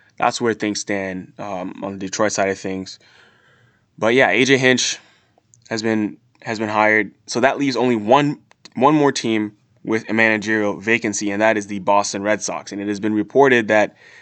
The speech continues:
they're actually in dialogue with Alex Cora. Could they be bringing back Alex Cora after his one-year suspension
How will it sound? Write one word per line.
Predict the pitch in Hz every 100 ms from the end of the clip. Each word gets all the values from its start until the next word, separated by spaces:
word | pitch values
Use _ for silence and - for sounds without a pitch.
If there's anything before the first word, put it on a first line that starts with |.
| _
they're | 120 117 113
actually | 104 120 - 120
in | 110
dialogue | 113 113 113 107
with | 104
Alex | 104 104 -
Cora. | - 135 -
Could | - 107
they |
be | 113 110
bringing | 101 113 110 107
back | 107 104
Alex | 95 110 -
Cora | - 107 101
after | 98 107
his | 104 123 160 - _ _ _ _ -
one-year | 110 110 107
suspension | - 104 101 98 - 90